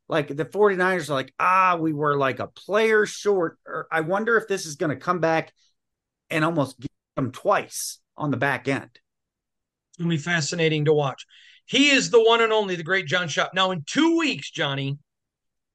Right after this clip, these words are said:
Speaker 2: we're gonna give our predictions, <clears throat> who wins each division,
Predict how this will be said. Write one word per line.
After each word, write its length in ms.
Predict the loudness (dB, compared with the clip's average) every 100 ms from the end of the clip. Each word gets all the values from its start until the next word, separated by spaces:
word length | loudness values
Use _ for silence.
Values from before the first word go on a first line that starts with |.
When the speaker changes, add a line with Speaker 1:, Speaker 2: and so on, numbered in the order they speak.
| _
Speaker 2:
we're 340 | -8 2 4 4
gonna 220 | 2 0
give 280 | 2 2 4
our 180 | 0
predictions, 880 | -2 -6 2 2 2 -8 -8 -8 -12 _
<clears throat> 100 | -14
who 680 | -8 -6 -6 -8 -2 0 4
wins 260 | 4 4
each 320 | -2 -2 -6 -10 _ _ _ _ _ _ -2
division, 560 | 4 4 4 -2 -4